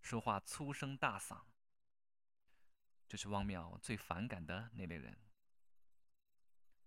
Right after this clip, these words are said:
“汪淼。”那个人直呼其名，令汪淼很不舒服。况且他同时还在点烟，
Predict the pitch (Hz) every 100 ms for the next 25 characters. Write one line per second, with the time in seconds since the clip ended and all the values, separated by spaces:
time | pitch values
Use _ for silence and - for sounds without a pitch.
0 | - 123 131 120 131 - - - - -
1 | - - - - - - - - - -
2 | - 120 107 90 95 - 110 - 127 -
3 | 104 110 85 107 - _ - - - -
4 | 98 95 95 85 78 98 - - - -
5 | 127 131 - - - - - _ _ -
6 | - - - - 101 - 80 - 98 -
7 | 101 - 185 - 107 - - 82 101 117